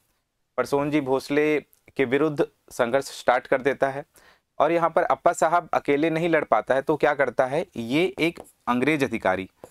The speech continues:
जिनका नाम रहता है जेनकिंग्स, ठीक है, जेनकिंग्स से मिल जाता है और परसोन जी भोसले की हत्या करवा देता है। ठीक है, और अगला शासक कौन बन जाता है?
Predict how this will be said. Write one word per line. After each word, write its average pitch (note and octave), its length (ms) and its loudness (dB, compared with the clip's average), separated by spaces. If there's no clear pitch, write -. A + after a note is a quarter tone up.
जिनका B2 340 0
नाम C3 220 0
रहता C#3+ 240 -2
है D3+ 100 -2
जेनकिंग्स, A2 680 -4
ठीक F3+ 120 -6
है, B2+ 100 -4
जेनकिंग्स C3 440 -2
से F3+ 120 0
मिल D#3+ 220 0
जाता A#2+ 320 0
है D3+ 200 -2
और E3 260 0
परसोन E3 320 0
जी E3+ 120 0
भोसले B2+ 380 -2
की E3+ 140 -6
हत्या G#2 320 -4
करवा F#2 300 -2
देता F#2+ 260 -10
है। G2 220 -16
ठीक A3+ 160 -4
है, D#3 100 -10
और A#2+ 180 0
अगला C#3+ 280 2
शासक D3 340 0
कौन C#3+ 200 0
बन C3+ 120 2
जाता B2 280 2
है? F#3+ 160 -8